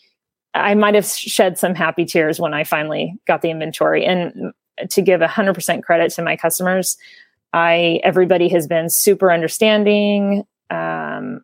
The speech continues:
I mean, I really hope that they're worth, worth the wait. <laughs> That's my worry now. You know, it's, like, turned from one worry to the other. But, um, yeah, it's just been very difficult trying to,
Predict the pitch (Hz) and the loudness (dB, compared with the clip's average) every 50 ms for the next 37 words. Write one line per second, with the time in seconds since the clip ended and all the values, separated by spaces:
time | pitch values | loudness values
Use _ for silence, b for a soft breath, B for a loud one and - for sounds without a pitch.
0 | _ - 165 175 170 170 170 160 156 160 160 175 170 165 165 - 165 165 - 170 | _ -2 -2 -2 -2 -2 -2 -2 -2 0 2 2 2 2 2 0 -2 -2 0 -2
1 | 165 - 175 165 156 160 160 160 165 - _ _ _ - 170 180 190 196 - _ | 0 0 0 0 0 0 -2 -2 -4 -4 _ _ _ -6 -2 -2 -2 -2 -4 _
2 | - 170 156 151 160 165 196 254 - - - - - - 320 311 - - 302 - | -10 -10 -6 -4 -2 -2 0 -2 -2 0 -2 0 0 2 0 0 2 0 0 0
3 | - - 320 - 185 226 - - 240 226 220 - - 233 247 - B B B B | 2 0 0 2 2 0 0 0 -2 -2 0 0 0 0 -2 -4 B B B B
4 | B B B B - - 214 202 226 220 202 196 190 190 180 180 185 196 202 208 | B B B B -12 -6 0 2 4 4 4 2 2 2 2 2 2 0 0 0
5 | 214 208 196 196 190 185 190 - 185 180 175 - - - 190 185 190 - 196 185 | 0 2 2 2 2 2 2 2 0 0 0 -2 -4 -2 -2 -2 -2 -4 -4 -4
6 | 170 180 185 185 180 175 175 175 185 185 202 170 175 175 170 170 190 202 196 170 | -2 -2 -2 0 2 2 4 4 2 2 0 2 4 2 4 4 2 0 2 4
7 | 185 180 175 175 - - 190 185 180 170 160 160 160 165 165 _ _ _ _ _ | 4 4 4 2 -2 -8 -6 -4 -4 -6 -6 -8 -12 -16 -18 _ _ _ _ _
8 | _ _ _ _ _ _ _ _ _ _ _ _ _ _ _ _ _ - - - | _ _ _ _ _ _ _ _ _ _ _ _ _ _ _ _ _ -12 -6 0
9 | 208 214 208 190 170 165 190 - - 196 175 - 196 180 185 160 185 180 185 180 | 2 2 2 2 2 0 -2 -2 -4 -8 -6 -4 -2 -2 -2 0 2 2 2 4
10 | 160 185 - - 170 - 175 165 160 - - - - 165 170 175 170 160 160 156 | 2 0 0 0 0 2 2 2 2 0 -4 -2 -2 -2 0 0 0 2 2 2
11 | 160 170 | 2 0